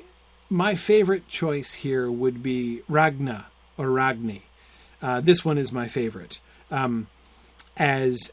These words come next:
if I recall correctly, the role that we were envisioning for her was more along the line of, like, wise woman, um, that she would be the,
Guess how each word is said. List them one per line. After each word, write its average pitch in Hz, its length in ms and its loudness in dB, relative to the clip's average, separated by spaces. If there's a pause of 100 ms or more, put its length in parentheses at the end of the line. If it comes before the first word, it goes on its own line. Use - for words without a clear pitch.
if 156 220 0
I 151 140 4
recall 147 440 0
correctly, 135 460 0
the 127 100 -2
role 135 380 0
that 139 140 -8
we 131 140 0
were 131 160 2
envisioning 123 520 -2
for 117 200 -6
her 120 240 -2
was 120 220 0
more 131 240 0
along 123 300 0
the 123 80 -4
line 120 320 -4
of, 113 120 -10
like, 120 240 -6
wise 123 360 -6
woman, 101 420 -10 (260)
um, 120 360 -6 (400)
that 135 220 -4
she - 220 -2
would 127 240 -4
be 120 360 0 (720)
the, 131 440 -4